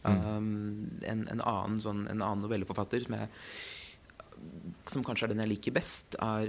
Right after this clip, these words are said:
Speaker 2: er jo Borges, ehm, med, med sine utrolig sånn kompakte, nesten fabellignende, eller lignelseslignende fortellinger,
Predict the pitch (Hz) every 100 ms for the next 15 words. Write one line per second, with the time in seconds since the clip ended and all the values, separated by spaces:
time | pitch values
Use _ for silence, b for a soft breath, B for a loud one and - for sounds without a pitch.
0 | - 104 107 107 110 107 113 110 104 156
1 | - - - 147 113 110 107 107 107 107
2 | 107 113 - - - - - - - -
3 | - 87 113 107 104 107 101 104 - 104
4 | 98 104 107 B B B B - - 117
5 | - 110 98 104 110 104 110 104 101 -
6 | - 107 104 - 104 101 - 101 90 92
7 | 95 98 98 98 98 98 98 107 120 B
8 | B B - 107 107 98 - 110 104 90
9 | 85 101 - - - 107 95 101 113 110
10 | 107 95 101 139